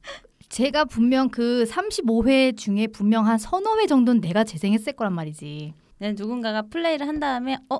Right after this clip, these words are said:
Speaker 2: 잘못 눌렀다." 이렇게 다른 거 왔을 것 같아.
Speaker 1: 아니야, 근데 그게 끝까지 들어야지 재생 횟수가
Speaker 2: 아,
Speaker 1: 올라가더라고요.
Speaker 2: 그래?
Speaker 1: 음.
Speaker 2: 아, 어, 그렇구나.
Speaker 1: 저희에게는 아직 너무 힙한 영역에 약간 미지의 영역 같은 느낌이라, 팟캐스트가.
Speaker 2: 도미님께서 다른 팟캐스트를 하시는데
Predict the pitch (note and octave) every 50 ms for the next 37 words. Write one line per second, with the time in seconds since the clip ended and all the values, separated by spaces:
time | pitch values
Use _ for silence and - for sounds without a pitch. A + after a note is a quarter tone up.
0 | - _ - - - G3+ G#3+ A#3+ A#3+ B3 B3 A#3 A3 G#3+ - F3+ - - G#3 F#3
1 | - E3+ G#3+ A3 A#3 A#3 G#3+ F3+ E3 - - E3+ - E3 E3+ - - F#3 G#3 G#3+
2 | - _ _ _ - - F#4+ - - - B3 D4 B3+ C4+ B3+ C4 G#3+ B3+ B3 B3+
3 | - A4 A4+ - C5 C5 B4 A4+ A4+ C#4 B3+ A#3 A#3 G#3+ A3+ A#3+ A3+ A3 A3 G#3+
4 | G#3 A3+ B3+ C4+ D4+ D4 - D4 G#3+ B3 C4 B3+ G3 G3 F#3+ F3+ - G#3+ A#3+ D#4+
5 | - - D#3 D3+ D3+ D3 D3+ F3 G3+ F#3 F3 D#3+ D3+ F#3 F#3 F#3 F#3 G3 G#3 G#3+
6 | A3 G#3+ G3+ F3 - - F#3 F3+ F#3 F#3 F#3 F3+ F3+ _ _ _ _ - - _
7 | _ - - G#3+ A#3+ A#3+ G#3+ F3+ E3+ _ _ _ - - G#3+ A3 A#3+ A#3+ A3+ A3+
8 | A3 G#3+ G#3 - E3+ E3 - - F3+ F3+ - E3+ E3+ F3 F3+ - - D4+ - -
9 | - D4 C#4+ B3 G3 F3 E3+ E3+ E3 E3 F3 F3 E3+ E3 E3 E3+ F3 F#3 - _
10 | _ _ _ _ - - - F#3+ F3 F3 G#3+ A#3 B3 B3+ D4+ D4+ C#4 A3 G3+ G#3
11 | G#3 A3+ G#3+ - G#3+ F#3+ E3+ - - G3+ G3+ F3+ F3 - A#3 A#3 - C#4 - -
12 | - G3 E3+ F3+ F#3 F#3 F3+ E3 E3 - _ _ _ _ _ _ _ _ _ _
13 | _ - B3+ B3+ D4 D#4 D#4 D#4 C#4+ C4 A#3+ A#3+ A#3 G#3+ A3 G3 G#3 G#3+ A#3+ D4
14 | D4+ - F4+ E4 - - - - C4+ B3+ A#3+ B3 B3+ D#4+ E4 - D#4 B3+ A3 A3
15 | B3+ C#4+ C#4+ C4+ A3+ F3+ E3+ F3+